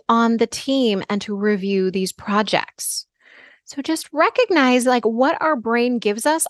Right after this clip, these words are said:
oftentimes are lies. And it's fascinating to watch this because when my client came to me in this call, she was frustrated and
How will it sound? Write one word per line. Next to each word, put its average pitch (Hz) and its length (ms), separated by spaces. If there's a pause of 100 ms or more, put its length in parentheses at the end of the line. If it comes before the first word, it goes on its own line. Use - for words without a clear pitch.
oftentimes 240 800
are 185 160
lies. 185 1080 (600)
And 247 80
it's 277 180
fascinating 294 760
to 247 80
watch 269 360
this - 280 (200)
because 277 240
when 294 140
my 339 220
client 311 560
came 330 320
to - 100
me 220 180
in 196 120
this 196 180
call, 294 280
she 220 160
was 170 200
frustrated 233 880
and 190 140